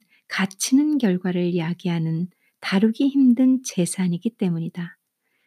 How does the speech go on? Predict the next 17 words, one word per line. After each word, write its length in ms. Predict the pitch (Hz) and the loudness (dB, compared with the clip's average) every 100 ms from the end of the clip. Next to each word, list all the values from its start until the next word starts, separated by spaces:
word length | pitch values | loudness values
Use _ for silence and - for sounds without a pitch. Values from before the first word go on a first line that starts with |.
| _ _ _ _ _ | _ _ _ _ _
여기서 460 | 226 208 233 262 254 | 4 6 8 6 4
피해야 380 | - 285 277 254 | 4 4 6 6
할 200 | 247 220 | 8 6
나쁜 380 | 180 180 226 202 | 4 2 4 6
이웃은 500 | 190 196 - 220 226 _ _ _ | 4 2 2 2 2 _ _ _
바로 520 | - 185 196 190 - - _ - | 0 4 6 4 0 -10 _ -4
우리 400 | 202 208 269 269 | 2 4 4 2
자신의 960 | - - 180 - - 196 190 220 226 247 _ | -2 -4 -4 -4 0 2 4 4 2 0 _
천박한 880 | - - 285 269 202 - - 240 262 | -10 -2 0 0 -2 -6 0 2 2
자아인 760 | - 175 180 175 180 214 233 | -2 -6 -4 -4 2 4 4
것이다. 560 | 226 170 - - 175 - _ _ _ _ _ _ - - _ - | 2 -4 -10 -10 -12 -14 _ _ _ _ _ _ -20 -20 _ 6
이 120 | 240 | 8
마을에서 560 | 269 269 254 247 285 | 8 6 6 4 0
거의 320 | 269 208 208 220 | 0 0 0 0
한 380 | 208 - 294 | -4 -4 -4
세대가 540 | 302 294 254 214 202 196 | -2 -2 0 0 -2 -4
지나도록 720 | - 185 180 180 185 202 | -2 -2 0 0 0 -2